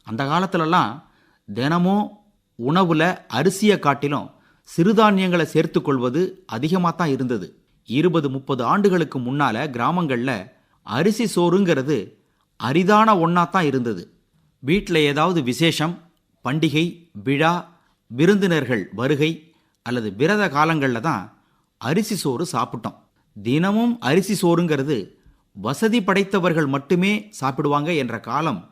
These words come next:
கொஞ்சம் கொஞ்சமா மாறிடுச்சு. விஜயராமலிங்கம் சார், சர்க்கரை வியாதி, நீரிழிவு நோய் என்பது இப்போ ஒரு பத்து, பதினைந்து ஆண்டு காலமா தான் அதிகம் பேருக்கு வர ஆரம்பிச்சிடுச்சு. கேழ்வரகு, கம்பு,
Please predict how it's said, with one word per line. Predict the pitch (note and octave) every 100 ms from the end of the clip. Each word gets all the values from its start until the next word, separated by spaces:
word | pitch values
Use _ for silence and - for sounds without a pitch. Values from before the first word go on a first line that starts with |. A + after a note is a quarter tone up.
| _ _ _ _
கொஞ்சம் | D3+ E3+ F#3+
கொஞ்சமா | E3 C3+ A2+ D3+
மாறிடுச்சு. | G2 B2 C3 G#2 - - _ _ _ G#2+
விஜயராமலிங்கம் | G#2 D#3 C#3 B2 G#2+ F#2+ G#2+
சார், | A2+ C3+ - _ _ _ _ -
சர்க்கரை | - C3 - F#3+ C#3
வியாதி, | B2 G2+ - _ _ _ _
நீரிழிவு | A#2 C#3 G3 G3 E3+ D3 C3+
நோய் | F3+ C#3
என்பது | A#2+ A#2+ C#3+ G2 - _ _ -
இப்போ | B2+ B2+ A#2 A2 -
ஒரு | - A#2
பத்து, | - C#3 - G#3 -
பதினைந்து | C#3+ D3+ D3+ C#3+ B2
ஆண்டு | E3 E3+
காலமா | C#3+ C3+ A#2+ A#2
தான் | D#3+ E3+ - _ _ _ _ - B2+
அதிகம் | G3 A3 G3+ F3
பேருக்கு | F3+ F3 F3+
வர | C3+ F3
ஆரம்பிச்சிடுச்சு. | C#3 C#3 A#2 G#2 - - _ _ _ _
கேழ்வரகு, | A#2 C#3+ C3 A2+ F2+ G#2+ D#3+ - _ _
கம்பு, | - G#2+ C3 A#2